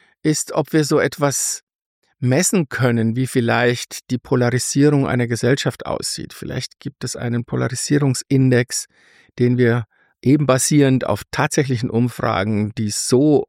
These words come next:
in der Form eigentlich nie gibt, ob wir die nicht tatsächlich auch messen können und dann auch vergleichend präsentieren können, veröffentlichen können. Das wäre eine Idee, mit der wir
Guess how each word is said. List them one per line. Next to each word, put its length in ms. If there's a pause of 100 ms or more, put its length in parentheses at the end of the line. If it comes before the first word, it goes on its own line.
in 320
der 180
Form 460
eigentlich 320
nie 160
gibt, 560
ob 240
wir 120
die 220
nicht 220
tatsächlich 520
auch 200 (320)
messen 300
können 340
und 180
dann 160
auch 300
vergleichend 720 (460)
präsentieren 640
können, 220
veröffentlichen 500
können. 400 (140)
Das 180
wäre 220
eine 420
Idee, 580 (220)
mit 240
der 240
wir 320